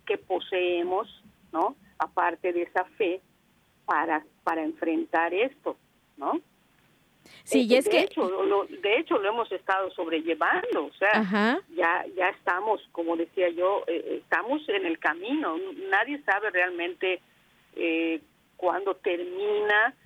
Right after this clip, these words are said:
Speaker 1: o, o realmente,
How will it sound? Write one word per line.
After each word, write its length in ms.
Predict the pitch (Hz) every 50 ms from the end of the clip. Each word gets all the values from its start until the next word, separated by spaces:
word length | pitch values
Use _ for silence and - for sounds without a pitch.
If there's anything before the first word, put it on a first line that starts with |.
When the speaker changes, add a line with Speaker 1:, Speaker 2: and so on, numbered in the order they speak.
| _ _ _ _ _ _
Speaker 1:
o, 680 | - 185 175 165 165 165 165 165 165 160 160 160 - - -
o 200 | - 170 175 175
realmente, 960 | 175 202 214 247 277 262 220 220 240 262 - - 240 220 214 208 196 185 180